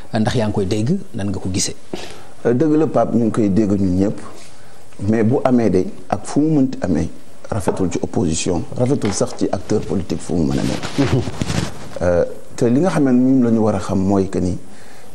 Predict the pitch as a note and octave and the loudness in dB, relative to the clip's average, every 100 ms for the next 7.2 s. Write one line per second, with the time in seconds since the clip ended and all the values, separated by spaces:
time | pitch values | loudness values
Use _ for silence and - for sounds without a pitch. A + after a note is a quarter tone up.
0 | - F#2+ C3+ C#3+ - C3 A#2 A2+ G#2+ F#2 | -2 2 4 2 0 -2 0 2 2 2
1 | - F2 F#2+ F#2+ F#2+ E2+ F2+ D#2 E2 - | 0 0 -2 -2 0 0 0 -2 -2 -2
2 | F2 E2 D#2 D2 C#2+ C2+ G1+ - - - | -2 -2 -2 -2 0 -2 -2 -6 -8 -8
3 | - - - - - - G2 B2+ C#3 C#3 | -8 -8 -10 -10 -10 -2 2 4 4 2
4 | C#3 A2 A2+ G#2+ A2 A2 A2 - F2+ F#2 | 2 2 2 4 4 4 2 0 0 -2
5 | - - - - - - A#2 A2 A2+ A#2+ | -2 -8 -8 -8 -4 0 4 4 4 4
6 | G#2 G2 F#2 G2+ - F#2 G2 F2 E2 - | 4 2 2 0 0 0 2 2 0 0
7 | F#2+ | 0